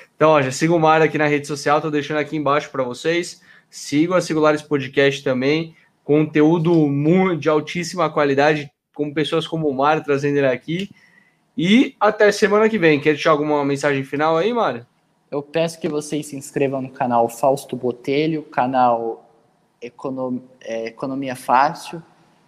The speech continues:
Speaker 2: e também o canal Apollo Trade. Se inscrevam aí ne-, no canal do Johnny, dê o like aí,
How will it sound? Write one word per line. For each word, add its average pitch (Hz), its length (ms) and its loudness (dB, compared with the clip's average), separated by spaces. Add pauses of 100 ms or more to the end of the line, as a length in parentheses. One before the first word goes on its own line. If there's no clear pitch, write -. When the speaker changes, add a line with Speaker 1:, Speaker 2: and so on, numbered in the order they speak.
(140)
Speaker 2:
e 127 640 -2
também 139 400 -4
o 143 60 -6
canal 131 720 0
Apollo 135 400 -8
Trade. 151 520 -16
Se 160 140 -18
inscrevam 143 400 -8
aí 143 140 -8
ne-, 135 180 -14
no 131 160 -20
canal 131 840 -4 (340)
do 131 140 -10
Johnny, 175 600 -6
dê 135 180 -8
o 151 100 -6
like 139 420 -4
aí, 165 360 -8